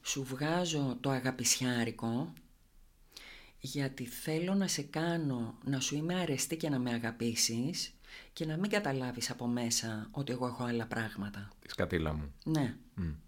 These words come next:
Speaker 1: Γιατί θεωρώ τον εαυτό μου, ας πούμε, για τον Α Β λόγο ότι δεν είμαι εντάξει πολύ.
Speaker 2: Μμ.
Speaker 1: Έχω πράμα μέσα.
Speaker 2: Μμ.
Speaker 1: Οπότε, και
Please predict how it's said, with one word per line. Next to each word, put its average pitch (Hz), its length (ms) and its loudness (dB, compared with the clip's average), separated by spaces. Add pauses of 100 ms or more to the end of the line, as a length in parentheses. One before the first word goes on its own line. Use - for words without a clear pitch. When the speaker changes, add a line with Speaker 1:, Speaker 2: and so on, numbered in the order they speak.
(640)
Speaker 1:
Γιατί 165 280 -4
θεωρώ 156 440 0
τον 247 180 0
εαυτό 175 280 0
μου, 247 200 4
ας - 120 -2
πούμε, 262 240 4
για 208 120 2
τον 190 180 2
Α 214 100 4
Β 190 380 -2
λόγο 247 300 2
ότι 254 360 2 (300)
δεν 190 280 4
είμαι 110 320 2 (100)
εντάξει 120 500 2
πολύ. 107 360 0 (100)
Speaker 2:
Μμ. 127 80 6 (640)
Speaker 1:
Έχω 208 260 2
πράμα 147 380 8
μέσα. 107 580 2
Speaker 2:
Μμ. 87 60 2 (1200)
Speaker 1:
Οπότε, 147 840 2 (440)
και 196 220 2